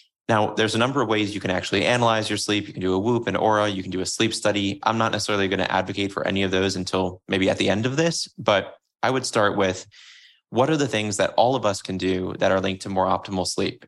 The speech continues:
And these tend to be very straightforward. So what I like to do is kind of work backwards from the time of sleep. One of the most consistent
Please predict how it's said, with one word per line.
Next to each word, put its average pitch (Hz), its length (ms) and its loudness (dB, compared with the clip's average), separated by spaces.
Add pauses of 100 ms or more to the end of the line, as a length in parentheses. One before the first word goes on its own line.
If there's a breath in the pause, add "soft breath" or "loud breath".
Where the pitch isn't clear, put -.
And 101 140 0
these 131 220 2
tend 113 240 0
to 107 60 -4
be 104 180 0
very 98 420 2
straightforward. 92 720 -2 (400 soft breath)
So 101 400 2
what 101 160 4
I 110 100 4
like 123 200 0
to 107 100 -4
do 92 280 0
is 92 220 -2
kind 95 160 -2
of 92 120 0
work 107 260 0
backwards 92 580 0
from 95 260 0
the 95 80 0
time 92 280 -2
of 92 100 -6
sleep. - 280 -6 (680)
One 101 180 4
of 104 60 0
the 107 60 2
most 107 240 2
consistent 104 640 -2